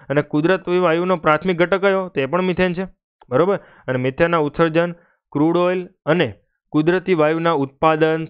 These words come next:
સંગ્રહ, ડિસ્ટ્રિબ્યુશન, ટ્રાન્સમિશન, આ ગમે ત્યાંથી મિથેન વાયુનું ઉત્સર્જન થઈ શકે છે, બરોબર મિત્રો? તો આ હતા મિથેન વાયુના સ્ત્રોત, બરોબર? કમ્પ્લીટ. મિથેનનું અણુસૂત્ર શું થશે ભાઈ? સી એચ ફોર, બરોબર?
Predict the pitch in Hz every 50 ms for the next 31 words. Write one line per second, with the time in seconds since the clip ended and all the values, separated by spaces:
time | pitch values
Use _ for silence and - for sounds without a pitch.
0 | - _ - 131 135 147 147 151 151 151 151 151 147 131 117 123 143 147 - -
1 | - 151 147 143 147 135 - 147 147 143 139 127 - 143 147 151 147 - 156 147
2 | 143 131 - 143 139 139 139 131 - _ _ _ _ _ - 147 156 156 143 143
3 | 147 170 190 196 202 196 170 - 180 175 160 - 175 180 170 147 147 139 - 147
4 | 151 147 139 135 135 139 139 143 135 120 - - 127 120 120 131 156 185 180 -
5 | _ _ _ _ _ - 131 127 131 127 113 - - 110 101 - 107 101 95 -
6 | - 120 113 - - _ _ _ _ _ _ _ _ - 120 135 170 190 202 190
7 | 185 175 180 175 - - _ - - _ _ _ - 170 180 185 180 175 165 196
8 | 190 160 143 143 - - 202 208 208 185 175 170 170 170 170 170 156 - - -
9 | 151 127 107 - - - _ _ _ - 127 127 147 170 185 180 - 170 175 180
10 | 175 196 160 - - 123 127 131 131 - 165 165 165 165 170 175 165 - 165 180
11 | 175 170 - 185 180 160 170 170 170 165 175 185 180 180 _ _ 151 160 175 175
12 | 160 - 147 156 160 156 - - - _ - - - 160 151 120 104 101 - _
13 | _ _ _ _ _ _ 120 123 151 175 185 156